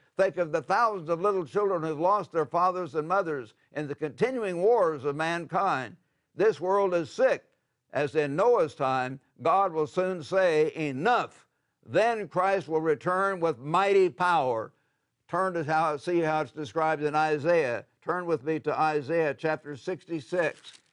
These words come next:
as God writes up the book of Isaiah here. Isaiah chapter sixty-six, verse fifteen. "For behold, the Lord will come with fire, and with his chariots like a whirlwind, to render his anger and fury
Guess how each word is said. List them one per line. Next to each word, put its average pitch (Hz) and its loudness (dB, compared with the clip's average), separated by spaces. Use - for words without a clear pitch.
as 120 -8
God 147 0
writes 147 -2
up 160 -2
the 147 0
book 147 -2
of 147 -2
Isaiah 151 2
here. 160 0
Isaiah 147 2
chapter 151 -2
sixty-six, 151 -4
verse 156 -2
fifteen. 170 -2
"For 151 2
behold, 143 2
the 131 2
Lord 175 4
will 208 4
come 185 0
with 131 0
fire, 156 0
and 127 -4
with 147 0
his 143 0
chariots 170 0
like 151 -2
a 139 2
whirlwind, 135 0
to 127 0
render 170 0
his 151 2
anger 170 0
and 123 -6
fury 175 4